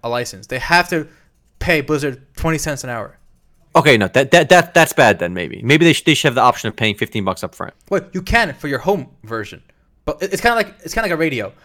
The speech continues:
Speaker 1: I don't know if you guys knew this, guys, but if you, let's say you have a restaurant or a pizza place and you own a store,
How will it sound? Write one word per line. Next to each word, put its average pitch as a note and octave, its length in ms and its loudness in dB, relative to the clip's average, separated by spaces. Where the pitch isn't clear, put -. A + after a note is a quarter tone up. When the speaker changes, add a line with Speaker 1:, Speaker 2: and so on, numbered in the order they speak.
Speaker 1:
I - 60 -8
don't F3 60 -2
know G3 40 -2
if F#3+ 80 -6
you G3+ 60 -6
guys D#3+ 160 -2
knew F3 100 -6
this, A#2+ 140 -8
guys, G#2 240 -10
but B2 140 -10
if B2+ 120 -14
you, F3+ 60 -4
let's F3+ 100 -6
say G#3+ 80 -6
you F#3+ 80 -2
have D#3 80 -4
a - 20 -2
restaurant A#2 440 -8
or A#2+ 140 -16
a - 120 -14
pizza - 220 -4
place - 320 -16
and B2 100 -14
you C3+ 80 -4
own C#3 140 -4
a - 20 -10
store, A2 360 -12